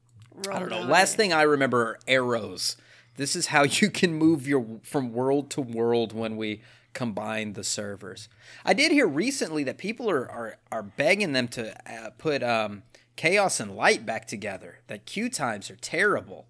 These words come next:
Speaker 2: Like, you can't
Speaker 1: Oh,
Speaker 2: get anything
Speaker 1: really?
Speaker 2: accomplished. Like, bring, bring Light and Chaos back together because peak times, it still takes forever to get, uh, into content.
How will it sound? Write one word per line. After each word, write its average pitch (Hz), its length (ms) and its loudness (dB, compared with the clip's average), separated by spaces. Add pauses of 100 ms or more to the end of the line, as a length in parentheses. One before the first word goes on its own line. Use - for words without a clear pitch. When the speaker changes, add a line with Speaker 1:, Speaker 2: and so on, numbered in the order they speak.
Speaker 2:
Like, 113 180 -14
you 113 60 -10
can't 180 220 -4
Speaker 1:
Oh, 214 80 0
Speaker 2:
get - 80 0
anything 139 400 -4
Speaker 1:
really? 117 40 -4
Speaker 2:
accomplished. 123 720 -4
Like, 107 200 -10
bring, 156 380 -4 (600)
bring 139 200 -6
Light 151 220 0
and 120 100 -8
Chaos 147 440 0
back 113 260 -10
together 113 420 -2
because 107 580 -8 (160)
peak 190 280 -8
times, 117 460 0
it 110 60 -6
still 151 300 -2
takes 123 260 -10
forever 120 460 -6
to 110 80 -12
get, 107 280 -10 (220)
uh, 104 160 -14
into 104 220 -18
content. 113 540 -14